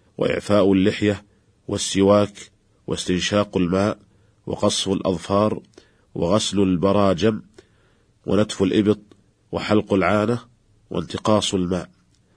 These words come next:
قال مصعب بن، بن شيبة أحد رواة الحديث: "ونسيت العاشرة إلا أن تكون المضمضة." ففي هذا الحديث ذكر عشر خصال،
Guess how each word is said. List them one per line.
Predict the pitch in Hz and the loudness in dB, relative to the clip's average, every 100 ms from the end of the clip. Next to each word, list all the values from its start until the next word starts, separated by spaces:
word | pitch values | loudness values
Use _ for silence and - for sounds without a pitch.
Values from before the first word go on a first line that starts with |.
| _ - | _ -2
قال | 113 101 92 | 2 2 2
مصعب | 95 95 95 | -2 -2 -2
بن، | 92 95 - | 0 -2 -4
بن | 87 95 90 | -6 -4 -4
شيبة | - 104 92 98 - - | 0 2 2 -2 -6 -10
أحد | - 104 98 | -4 0 2
رواة | 92 95 95 95 | 2 2 0 -2
الحديث: | 82 85 92 120 123 - _ _ - - | -6 -2 2 0 0 -12 _ _ -20 -6
"ونسيت | 101 98 - 135 131 | -2 -2 0 0 2
العاشرة | 120 98 104 - 117 113 - 113 117 - | 2 4 2 2 2 2 2 2 2 0
إلا | 123 113 107 87 | 2 4 2 0
أن | 90 | -2
تكون | 95 - 110 104 | -6 -4 0 2
المضمضة." | 92 90 78 95 85 - _ _ _ _ _ _ _ _ _ _ _ _ _ _ _ _ _ _ _ - | 2 -2 -2 -4 -4 -10 _ _ _ _ _ _ _ _ _ _ _ _ _ _ _ _ _ _ _ -6
ففي | 101 107 | 0 2
هذا | 120 139 | 4 6
الحديث | 117 - 98 123 123 - - _ - | 4 2 2 4 2 -2 -20 _ -10
ذكر | 87 120 120 113 113 - | -2 0 2 4 4 2
عشر | 90 117 104 | -2 -2 -2
خصال، | 92 95 - 85 | -4 -6 -4 -4